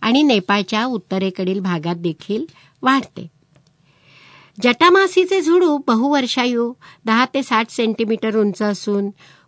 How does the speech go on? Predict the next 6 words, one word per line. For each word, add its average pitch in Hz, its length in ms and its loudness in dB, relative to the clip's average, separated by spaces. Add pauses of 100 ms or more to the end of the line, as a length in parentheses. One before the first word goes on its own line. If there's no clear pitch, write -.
भूमिगत 294 540 2 (140)
बळकट 208 460 0 (100)
खोडामुळे 196 640 0
ते 349 40 -4
ताठ 302 380 -2
वाढतं. 139 360 -6